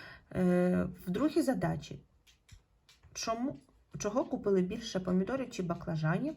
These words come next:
на скільки кілограмів більше? Коли ми порівнюємо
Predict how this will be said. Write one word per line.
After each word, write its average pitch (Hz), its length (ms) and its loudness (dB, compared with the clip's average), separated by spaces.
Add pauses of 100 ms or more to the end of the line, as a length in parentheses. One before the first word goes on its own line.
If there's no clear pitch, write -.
на 180 180 2
скільки 247 440 -6
кілограмів 170 680 -4
більше? 156 380 -4
Коли 220 220 -4
ми 214 120 -6
порівнюємо 165 800 0